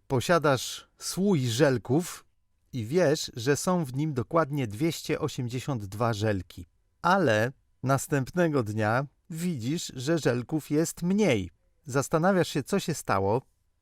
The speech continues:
aż tu nagle ktoś mówi: „Wiesz co? Dokładnie policzyłem. Zjadłem tylko pięćdziesiąt dziewięć żelków”.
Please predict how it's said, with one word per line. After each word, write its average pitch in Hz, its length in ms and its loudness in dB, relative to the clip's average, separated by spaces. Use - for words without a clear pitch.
aż 139 300 0
tu 139 140 -4
nagle 160 480 2
ktoś - 320 0
mówi: 156 340 -2
„Wiesz 151 220 0
co? 202 300 0
Dokładnie 185 560 2
policzyłem. 147 680 0
Zjadłem 185 760 0
tylko 190 400 0
pięćdziesiąt 190 640 0
dziewięć 147 460 0
żelków”. 110 680 -4